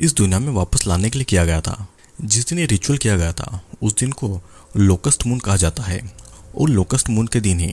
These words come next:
डेमन इस दुनिया में आएगा, यानी कि आज की रात। अबेडन डेमन को इस दुनिया में लाने के लिए ग्लोरिया को चुना गया है,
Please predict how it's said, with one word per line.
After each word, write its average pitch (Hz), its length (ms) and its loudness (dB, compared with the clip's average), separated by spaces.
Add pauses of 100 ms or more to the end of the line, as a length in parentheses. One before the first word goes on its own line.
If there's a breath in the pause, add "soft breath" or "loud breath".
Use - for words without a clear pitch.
(160)
डेमन 92 360 2
इस 143 120 0
दुनिया 95 260 2
में 117 120 2
आएगा, 87 340 0 (460 loud breath)
यानी 95 260 4
कि - 120 -2
आज 92 240 0
की 90 100 2
रात। - 300 0 (480 loud breath)
अबेडन 107 400 2
डेमन 110 280 0
को 82 200 0 (140)
इस 147 100 4
दुनिया 92 240 2
में 135 140 0
लाने 92 240 0
के - 140 -2
लिए 85 240 -2
ग्लोरिया 95 320 4
को 156 120 0
चुना 90 260 0
गया 80 160 2
है, 101 220 -2